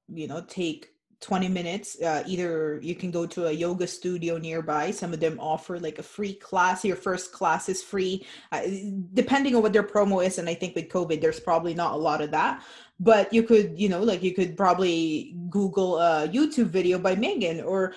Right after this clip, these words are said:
or you can go get a, an app that's, that has a thirty-day free trial. Just do it, you know, they, and then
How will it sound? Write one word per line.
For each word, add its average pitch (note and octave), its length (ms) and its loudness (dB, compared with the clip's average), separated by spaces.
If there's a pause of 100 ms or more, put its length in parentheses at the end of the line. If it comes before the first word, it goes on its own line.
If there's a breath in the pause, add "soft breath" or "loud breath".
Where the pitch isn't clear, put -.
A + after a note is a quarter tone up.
(220 loud breath)
or A3+ 180 10
you A#3 140 6
can A3+ 220 0
go G#3 180 6
get G#3 240 2
a, F#3+ 280 2
an F#3 220 -2
app C#4 400 -4 (220)
that's, G3 480 -2
that G3 180 2
has F#3+ 260 2
a F#3+ 60 0
thirty-day G3+ 520 2
free G#3+ 260 -4
trial. G3+ 540 0
Just G#3+ 280 -6
do E4 200 2
it, C#4+ 200 4
you A#3 120 0
know, G3+ 180 0
they, F#3+ 260 -2 (100)
and F#3 160 0
then F#3 280 0